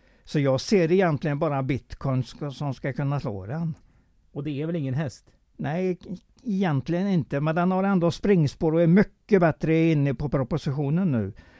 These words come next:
Speaker 1: Nu har den fyrahundra någonting, fyrahundratrettiosex, va? Upp till fyrahundrafemtio. Förra gången hade den runt fyrahundratjugo, det var upp till sexhundrasextio.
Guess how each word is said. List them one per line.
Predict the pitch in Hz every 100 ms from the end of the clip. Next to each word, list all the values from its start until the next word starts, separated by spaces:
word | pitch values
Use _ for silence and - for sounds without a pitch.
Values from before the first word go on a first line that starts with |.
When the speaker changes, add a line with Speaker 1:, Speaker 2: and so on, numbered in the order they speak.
| - -
Speaker 1:
Nu | 151
har | 165
den | 156 151
fyrahundra | 185 151 143 143 127 131
någonting, | 135 127 120 127 117 117
fyrahundratrettiosex, | 147 123 127 120 143 123 127 147 - 139 143 123 117 - -
va? | 110 104 _ _ _
Upp | - 147 -
till | 151
fyrahundrafemtio. | 165 143 139 135 131 139 110 -
Förra | 123 151 123
gången | 151 160 147
hade | 170 151
den | 143 143
runt | 143 135
fyrahundratjugo, | 170 151 135 127 131 - 160 123 127
det | 131
var | 131
upp | 127
till | -
sexhundrasextio. | - 131 - 135 123 131 - 139 - - - - 190